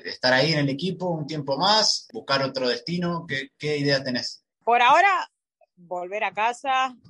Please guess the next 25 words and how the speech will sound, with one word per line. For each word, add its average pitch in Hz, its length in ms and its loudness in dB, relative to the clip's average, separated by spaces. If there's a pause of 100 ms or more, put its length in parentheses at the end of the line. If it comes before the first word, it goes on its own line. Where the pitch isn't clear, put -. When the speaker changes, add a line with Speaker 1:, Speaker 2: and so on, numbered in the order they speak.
(260)
Speaker 2:
estar 190 260 -12
con 202 160 -4
la 180 100 -2
FLIA. 240 760 2
No 160 180 -6
tengo 214 380 6
por 151 180 2
ahora 190 260 4
nada, 165 460 -2
nada, 156 380 -6 (480)
nada 170 260 -6
planeado, 156 560 2
nada 151 480 -2 (480)
asegurado. 143 800 2 (1160)
Eh, 151 440 0
así 196 260 0
que 185 120 4
bueno, 202 300 6
eso 226 180 -6
está 208 340 2
en 180 160 -8
veremos, 175 580 -6
vamos 175 340 -6
a 165 60 2
ver. 156 260 2